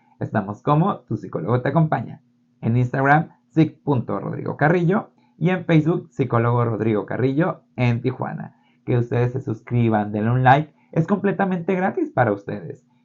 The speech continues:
Y créanme que apoyan bastante a seguir generando más contenido. Sin más, recuerden que la caja de comentarios siempre está abierta para sugerencias, preguntas, aportaciones, dudas.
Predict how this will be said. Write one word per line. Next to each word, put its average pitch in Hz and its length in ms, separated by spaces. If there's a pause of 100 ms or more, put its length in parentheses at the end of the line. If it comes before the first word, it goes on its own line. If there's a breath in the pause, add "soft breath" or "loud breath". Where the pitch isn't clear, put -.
(100)
Y 139 120
créanme 131 440
que 165 360
apoyan 107 500
bastante 135 500
a 135 60
seguir 104 300
generando 139 720
más 101 280
contenido. - 640 (360)
Sin 131 200
más, 143 280 (280 soft breath)
recuerden 117 380
que 110 80
la 101 140
caja - 220
de 113 100
comentarios 123 580
siempre - 260
está 131 180
abierta 151 540 (200 loud breath)
para 127 300
sugerencias, 107 1160
preguntas, 113 840
aportaciones, 117 1120 (140)
dudas. - 440